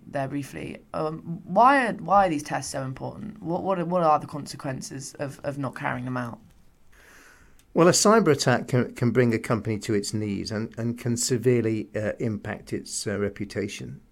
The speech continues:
Speaker 2: I remember seeing some figures that since the beginning of twenty twenty-one, directors told the Australian Institute of Company Directors and the Australian Information Security Association that cybercrime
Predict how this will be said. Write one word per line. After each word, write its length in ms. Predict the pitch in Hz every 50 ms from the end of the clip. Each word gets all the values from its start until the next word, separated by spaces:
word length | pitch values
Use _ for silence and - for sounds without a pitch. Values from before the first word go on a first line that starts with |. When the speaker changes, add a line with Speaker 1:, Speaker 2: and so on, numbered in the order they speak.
| _ -
Speaker 2:
I 100 | - 131
remember 340 | 131 139 139 131 139 139 135
seeing 260 | 135 - 143 131 123
some 220 | 113 - 117 104 98
figures 400 | - 127 120 104 107 104 101 -
that 260 | 113 - - - -
since 260 | - - 123 233 240
the 80 | - 117
beginning 360 | 107 123 131 131 131 131 127
of 180 | 117 101 - - - - - - - - - _ _ _
twenty 340 | - - 165 147 139 - 135
twenty-one, 840 | 127 - 131 120 - 123 113 107 117 113 110 104 98 98 98 95 87 92
directors 460 | - - 120 127 123 - - 110 -
told 320 | - - 120 107 104 98
the 260 | 113 110 107 110 110 -
Australian 600 | 92 - - - - 135 131 127 113 117 113 113
Institute 500 | 113 110 - - - - 117 107 104 -
of 80 | 101 -
Company 320 | - 120 104 104 107 104
Directors 580 | 98 - 104 110 - - - - 101 - - -
and 180 | 110 98 95
the 100 | 98 98
Australian 640 | 95 - - - - 120 110 101 104 101 95 95 - - - - - - - - _ _ _
Information 560 | - 131 120 - 113 110 107 110 - - 107
Security 500 | 98 - 110 - - 156 151 135 135 113
Association 760 | 104 104 - 117 101 101 101 - 101 104 101 - - 104 101
that 320 | 104 101 - - - - _
cybercrime 960 | - - - - 151 151 147 143 139 139 - - 139 135 131 131 131 127